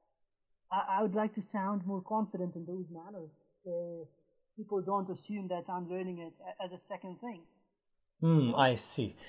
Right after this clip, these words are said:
Speaker 2: So, in other words, you want to satisfy others then?
Speaker 1: Yeah,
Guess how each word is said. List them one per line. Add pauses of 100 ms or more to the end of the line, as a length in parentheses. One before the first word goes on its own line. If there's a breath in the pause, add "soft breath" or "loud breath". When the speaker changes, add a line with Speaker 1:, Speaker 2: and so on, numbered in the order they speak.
(120)
Speaker 2:
So,
in
other
words,
you
want
to
satisfy
others
then? (1200)
Speaker 1:
Yeah,